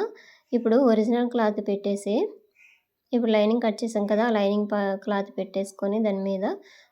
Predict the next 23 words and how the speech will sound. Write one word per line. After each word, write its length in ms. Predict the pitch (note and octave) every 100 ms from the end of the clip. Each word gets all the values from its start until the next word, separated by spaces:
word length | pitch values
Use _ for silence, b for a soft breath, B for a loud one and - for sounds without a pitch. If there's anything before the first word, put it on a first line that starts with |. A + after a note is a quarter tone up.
| -
ఉల్టా 280 | G#3+ G3+ G#3
తిప్పాలి. 480 | G3+ G3 G3 F#3+ B3+
అది 180 | B3 G3
ఎలాగనేది 640 | G3 G3 G3+ G3 G3 G#3+
చూపిస్తాను. 600 | - G#3 G3+ G3+ - F#3+ B3+
ముందుగా 460 | C4 G#3+ A3 G#3+ G#3+ G4 B B B -
నాకు 380 | A#3 G#3+ G#3+ C4+ E4+ C4+ B3+
ఈ 100 | A#3+ A#3
హ్యాండ్స్కి 460 | A3 G#3+ A3+ A#3 C4+
ఒక 160 | A#3
రెండు 260 | G#3 G#3 G#3
వైపులు 320 | G#3 G#3 A3
అయితే 180 | G#3+ B3
జాయింట్ 360 | A3+ G#3 G3 G3+
పడింది 300 | G#3 G3+ G3
కదండి, 400 | G3+ F#3+ F#3 A3+
ఆ 100 | F#4 A3+
జాయింట్ 400 | G#3 G3 G3 G3+
అనేది 320 | F#3+ F#3+ A#3+
వేసేస్తున్నాను. 720 | C#4+ G3+ G3+ G3+ - G3 F#3 - _ _ _ _ _ -
ఇదిగోండి, 400 | A#3 A#3 A3 G#3 - _ _ -
ఇలాగా 320 | G#3+ G3+ F#3 - _ _ _ _ _ _ _ _ _ _ _ _ _ _ _ _ _ _ _ _ _ _ _ _ _ _ _ _ _ _ _ _ _ _
ఈ 80 | -